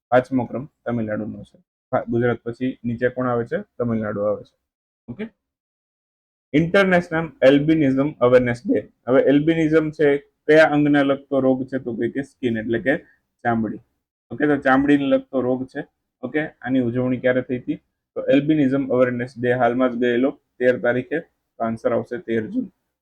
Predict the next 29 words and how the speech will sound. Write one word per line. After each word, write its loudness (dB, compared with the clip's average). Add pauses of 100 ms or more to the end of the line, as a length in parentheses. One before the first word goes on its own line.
(120)
team 2
છે 0
demanding 2
our 6
right, 4 (140)
protect -2
our 4
skin -4
and -8
preserve 0 (240)
our -2
life. -4 (840)
ઓકે, -2 (540)
તો 6
આની 4
થીમ -2
છે -2 (360)
એલ્બિનિઝમ 2
અવેરનેસ -2
ડે -2
છે -6
એ -2
તેર -2
જૂને -6 (260)
ઉજવાય -8
છે. -20
ક્યારે -6
ઉજવાય -2
છે? -14